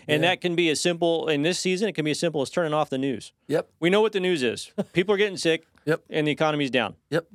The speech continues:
Speaker 1: Do you need to look at that every single day?
Speaker 2: I don't.
Speaker 1: We know it's, we know it's out there.
Speaker 2: I don't.
Speaker 1: <laughs> So we don't need to look at it every single day, but let's take it to another step.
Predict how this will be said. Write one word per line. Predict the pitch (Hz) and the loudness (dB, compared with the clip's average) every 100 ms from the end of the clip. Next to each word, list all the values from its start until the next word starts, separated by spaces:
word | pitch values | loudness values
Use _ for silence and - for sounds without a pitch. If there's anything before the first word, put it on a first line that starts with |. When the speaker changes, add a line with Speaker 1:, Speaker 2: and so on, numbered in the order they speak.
| 139 | -6
Speaker 1:
Do | 135 | -2
you | 156 | 0
need | 165 156 | 0 0
to | |
look | 139 151 156 | 0 0 0
at | |
that | 156 143 | 0 0
every | 135 147 | -2 -2
single | 160 147 | -2 0
day? | 127 131 160 _ 135 | 2 0 0 _ -2
Speaker 2:
I | 196 | 0
don't. | 202 135 | 0 -2
Speaker 1:
We | 156 | 0
know | 170 233 | 2 2
it's, | 214 180 | 0 -2
we | 175 | 0
know | 226 | 2
it's | 254 247 | 2 2
out | 214 | 0
there. | 151 131 139 | 0 -2 0
Speaker 2:
I | 151 180 | -2 0
don't. | 190 175 | 0 -2
Speaker 1:
<laughs> | 165 | -2
So | - 180 | 2 2
we | 180 | 2
don't | 196 208 | 0 0
need | 190 | 0
to | 180 | 2
look | 240 | 2
at | 185 | 0
it | 139 | 0
every | 135 | -2
single | 123 135 | -2 -2
day, | 131 131 | 0 0
but | 135 160 | 0 0
let's | 175 | 0
take | - 175 | 0 0
it | |
to | 160 | 0
another | 143 165 175 | 0 -2 -2
step. | - 117 | -2 -2